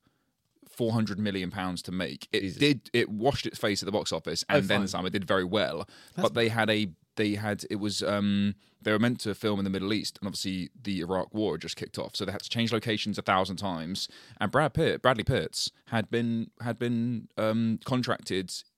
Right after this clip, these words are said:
Speaker 1: to, to just be in the movie, and he was like, y-, and now you look back at it, and you're a bit like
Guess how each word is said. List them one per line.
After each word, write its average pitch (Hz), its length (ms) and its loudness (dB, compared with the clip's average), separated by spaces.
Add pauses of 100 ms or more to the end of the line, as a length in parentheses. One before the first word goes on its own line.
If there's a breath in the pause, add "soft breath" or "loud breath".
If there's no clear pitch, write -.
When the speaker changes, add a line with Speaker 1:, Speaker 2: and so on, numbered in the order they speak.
(140)
Speaker 1:
to, 110 140 -2 (160)
to - 120 -6
just - 340 -4
be 110 180 4
in 98 80 2
the 98 60 2
movie, 101 340 2
and 92 100 -2
he 107 80 -2
was 98 140 -4
like, 98 300 -4 (840 soft breath)
y-, 120 120 -8 (280)
and 113 100 -2
now 131 140 0
you 135 160 -2
look - 160 -4
back 135 260 -6
at 92 80 -6
it, - 160 -6
and 92 120 -6
you're 95 160 -2
a 92 60 -2
bit - 200 0
like 90 540 -6